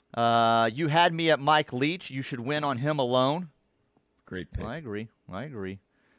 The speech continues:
Speaker 1: Uh, "My sister's boyfriend started three years for Abe at O C U. Many locker room visits after the game. Abe could be the funniest human that ever lived."
Speaker 2: Yeah,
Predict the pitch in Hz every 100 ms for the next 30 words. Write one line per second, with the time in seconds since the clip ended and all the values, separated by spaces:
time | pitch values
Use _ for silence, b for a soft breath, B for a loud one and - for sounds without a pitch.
0 | _ _ _ _ _ _ _ _ _ _
1 | - 123 127 147 - 214 - 151 123 190
2 | - 165 - 160 160 156 147 - 170 196
3 | 170 175 170 165 160 - - 147 - 151
4 | 160 143 139 156 - 156 147 131 135 160
5 | 131 123 127 b b - 160 165 151 156
6 | 156 151 147 135 147 139 151 143 139 120
7 | 107 135 139 139 151 - 131 135 120 -
8 | 143 143 135 - 147 135 120 120 117 107
9 | 131 120 113 143 - _ 110 110 107